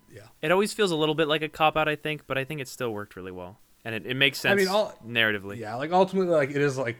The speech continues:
Speaker 1: at its core, like, a whimsical kind of story, I guess.
Speaker 2: Yeah.
Speaker 1: And, like, it's not really, I mean, I don't need, like, an explanation for, like, why Octopi can go back in time by killing himself. <laughs> I don't, like,
Speaker 2: <laughs>
Speaker 1: care. I, I
Speaker 2: Yeah.
Speaker 1: think, like, as you're reading this,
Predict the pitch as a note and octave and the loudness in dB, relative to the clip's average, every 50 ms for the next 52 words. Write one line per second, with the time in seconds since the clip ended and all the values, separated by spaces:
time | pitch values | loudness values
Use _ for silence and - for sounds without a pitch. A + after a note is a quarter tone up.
0 | - - - B2+ B2+ B2+ B2+ A#2+ B2 - - D3 C3+ B2+ A#2+ A#2 C3+ C3 B2+ A#2 | -12 -8 -4 0 0 2 0 0 -2 -4 -2 0 0 0 0 0 0 0 2 2
1 | A#2+ A#2 A#2 A#2 A#2 B2+ A#2+ - B2 A2+ - C3 A#2+ A#2 A2 A2 - - - G#2 | 2 0 -2 -4 -6 -6 -4 -2 -2 -2 -2 -4 -4 -4 -4 -6 -8 -8 -8 -8
2 | A2 G#2+ G#2+ A2+ B2 A#2+ A#2+ - B2+ B2 B2+ B2 B2 C3 B2+ - - - _ _ | -6 -6 -4 -4 -6 -8 -8 -8 -6 -4 -4 -2 -4 -4 -6 -10 -16 -20 _ _
3 | _ _ _ _ _ _ - G#2+ G#2+ G#2+ G2+ F#2 F2+ F#2 - _ _ _ _ _ | _ _ _ _ _ _ -10 -6 -4 -2 -2 -4 -4 -8 -12 _ _ _ _ _
4 | _ _ _ _ _ _ _ _ _ - B2+ A2+ A2+ A#2 A2+ A#2 A#2+ B2+ C3 - | _ _ _ _ _ _ _ _ _ -6 -4 -4 -4 -2 -4 -2 -2 -2 -2 0
5 | E3+ D#3 C#3+ C#3+ C3+ B2+ A#2+ A#2 A2 A2 A2+ - C3 B2+ C3 C3 C#3 D3+ D#3 D3 | -2 -2 0 0 0 0 0 0 -2 -6 -8 -8 -6 -4 0 2 4 4 4 4
6 | D3 C#3+ C#3 C#3 C3 B2+ C3+ C3 B2+ B2 - - - C3 A#2 A#2 A#2 - C3+ A#2+ | 2 0 0 0 -2 -2 -2 -4 -4 -4 -6 -8 -6 -4 -2 -2 -2 -2 -6 -6
7 | - B2+ A#2 A2+ - B2+ A#2 A#2 A2+ A#2 A#2 A2 A2+ A2 G#2+ G#2 - - - - | -2 -2 -2 -2 -2 -4 -2 -2 0 0 0 -2 -2 -2 -2 -4 -4 -10 -10 -6
8 | B2+ A#2+ A#2 - - A#2 A2 G#2+ A2+ A2+ A2 A2 G#2 - - A2+ - - A#2 A2 | -6 -6 -6 -8 -10 -10 -8 -6 -6 -4 -4 -4 -6 -6 -8 -8 -6 -6 -6 -6
9 | G2+ G2+ - - - G#2 G2+ A#2 A#2 A#2 B2 A#2+ - - - C3+ D3 - - G3 | -6 -8 -10 -10 -12 -10 -8 -6 -4 -4 -4 -4 -4 -4 -4 -4 -4 -2 -4 -6
10 | F#3+ - - - - - - - - C3+ C#3 C#3+ C3+ C#3 C#3 D3+ B2+ E3 E3 D#3+ | -6 -8 -14 -18 -18 -20 -18 -16 -12 -2 2 2 4 4 2 2 2 4 4 4
11 | E3 - E3 A2+ A2+ A#2+ C3 - - - - - - - - - - D3 D#3+ D3 | 4 4 2 0 0 -2 -4 -6 -10 -18 -20 -20 -20 -20 -20 -2 2 2 6 8
12 | E3+ G3+ G#3 - C#4+ D4 D4 - A#3+ G3+ F3 D#3 - - - - D#3 E3 E3 D#3 | 8 8 8 8 4 2 2 4 4 4 4 4 2 -4 -4 2 4 4 4 4
13 | F3 E3+ C3+ A#2+ B2 B2+ C3 C3 C#3 C#3 C#3+ C#3 C#3 C#3+ D3 - - - - | 2 0 0 2 2 2 2 2 0 0 0 0 0 0 -2 -4 -8 -14 -16